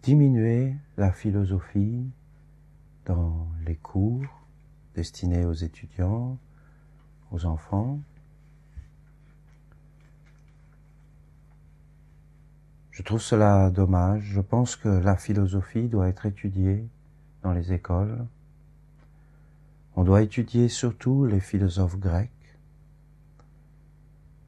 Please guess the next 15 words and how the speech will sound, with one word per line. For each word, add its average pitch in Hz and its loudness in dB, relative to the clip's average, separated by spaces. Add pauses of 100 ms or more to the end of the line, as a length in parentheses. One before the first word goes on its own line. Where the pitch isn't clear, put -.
(1800)
Comment 147 6
on 107 2
peut 101 4
comprendre 143 0 (680)
notre 98 2
époque 120 0
si 127 0
on 113 4
ne 101 4
comprend 117 -2
pas 104 0 (680)
la 92 4
philosophie, 104 -2 (680)
ces 98 0
hommes, 113 0